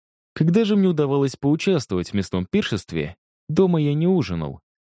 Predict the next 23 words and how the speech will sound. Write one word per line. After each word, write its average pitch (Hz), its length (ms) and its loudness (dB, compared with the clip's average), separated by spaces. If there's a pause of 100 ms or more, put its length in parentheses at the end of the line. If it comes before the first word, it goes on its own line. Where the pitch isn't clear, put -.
(300)
Моя 208 280 4
мать, 196 240 0
естественно, 104 580 -2
приглашала 98 560 -2
меня 95 220 -2
к - 80 -10
столу, 147 500 -2 (380)
а 170 100 2
потом 214 300 2
спрашивала, 117 840 -2 (120)
почему 165 420 2
мне 131 180 2
не 117 100 0
хочется 90 460 -6
есть. 143 440 -4 (580)
Я 185 160 4
был 220 200 2
вынужден 185 440 2
отвечать 127 460 -2
ей 110 80 2
в - 80 -6
таком 123 360 0
духе. 95 420 -4